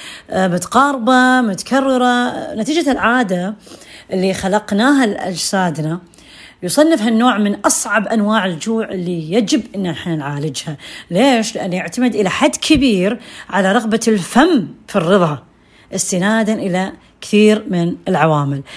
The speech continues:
يعني مو جسدنا يبي ياكل، لكن طريقة أكلنا، كم مرة نعطي جسدنا أكل باليوم، ال-، الفم أخذ على، آه، أوتوماتيكيًا على الوضع،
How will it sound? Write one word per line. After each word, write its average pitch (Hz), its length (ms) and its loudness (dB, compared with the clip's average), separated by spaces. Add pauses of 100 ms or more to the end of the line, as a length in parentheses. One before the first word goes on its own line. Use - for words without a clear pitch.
(220)
يعني 160 340 -2 (200)
مو 185 260 2
جسدنا 277 280 4
يبي 285 200 4
ياكل، 254 400 0 (360)
لكن 202 320 -8 (320)
طريقة 240 580 0
أكلنا، 208 500 0 (2000)
كم 202 240 4
مرة 262 160 6
نعطي 233 300 0
جسدنا 214 520 0
أكل 196 240 -4
باليوم، 196 420 2 (560)
ال-، 143 240 -6 (200)
الفم 262 500 2
أخذ 262 340 2
على، 233 400 2 (360)
آه، 175 140 -6
أوتوماتيكيًا 220 800 0
على 190 160 2
الوضع، 180 340 2